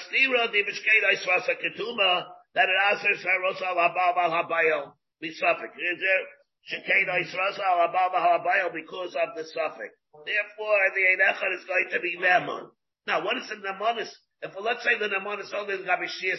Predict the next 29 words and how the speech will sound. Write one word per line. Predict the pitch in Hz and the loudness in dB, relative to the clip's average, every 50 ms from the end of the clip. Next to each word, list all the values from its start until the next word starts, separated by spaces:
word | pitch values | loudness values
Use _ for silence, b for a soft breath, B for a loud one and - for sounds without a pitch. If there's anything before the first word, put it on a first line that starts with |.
| - | 0
Samayim, | 185 170 - 165 156 147 143 127 107 98 - _ _ _ _ _ _ _ _ _ _ _ _ _ | 0 0 2 0 0 0 0 0 -2 -8 -12 _ _ _ _ _ _ _ _ _ _ _ _ _
then | 190 202 185 | -10 -8 -2
he | 180 | -2
has | 170 170 165 - | -2 -2 0 -2
no | 202 196 175 | -2 -2 -2
effect, | 156 - 156 151 147 - - | -4 0 0 0 0 0 -8
the | 147 | -8
Gabi | 135 147 143 127 135 | -4 -2 -2 -2 -4
the | 131 - | -8 -6
Boil. | - 127 120 120 131 165 - - - _ _ _ _ _ _ _ _ _ _ _ _ _ _ _ 107 110 107 117 120 120 - - 151 - _ _ _ _ _ _ _ _ _ | -4 -4 -2 -2 -2 -4 -4 -8 -16 _ _ _ _ _ _ _ _ _ _ _ _ _ _ _ -20 -20 -20 -20 -18 -18 -18 -18 -20 -20 _ _ _ _ _ _ _ _ _
Or | 156 165 180 | -6 -4 -4
the | 202 180 | -4 -4
Baal. | 170 156 147 139 139 - - - - - - - - _ _ _ _ _ _ | -4 -2 -2 0 2 2 2 2 2 -4 -6 -8 -12 _ _ _ _ _ _
The | 156 160 | -10 -2
Baal's | 175 190 208 226 196 185 | 0 2 2 2 0 0
also | 196 214 - - 240 220 | -2 -2 0 -2 -6 -6
be | 220 180 | -6 -8
suffix. | - - 175 165 - - 180 - - - - - _ _ _ _ _ _ _ _ _ _ | -4 0 0 0 2 2 0 0 0 -4 -16 -20 _ _ _ _ _ _ _ _ _ _
The | 175 175 | -6 -6
Baal's | 170 190 208 240 254 226 175 160 - 160 | 0 2 4 6 6 4 2 0 -2 -6
also | 156 - - 147 143 139 | -8 -8 -8 -10 -10 -8
be | 135 127 | -10 -10
suffix. | - - 143 131 - - 151 170 - - _ - - _ _ _ | -8 -4 -4 -4 -4 -4 -6 -8 -8 -10 _ -20 -20 _ _ _
The | - 170 | -14 -10
same | - - 185 190 185 196 | 0 2 2 2 4 0
way | 196 | 0
they | 196 196 196 | 0 0 -2
were | 196 196 196 190 | 0 -2 -2 -2
before. | 196 190 - - - - - - - | -4 -8 -8 -6 -4 -2 -2 -2 -2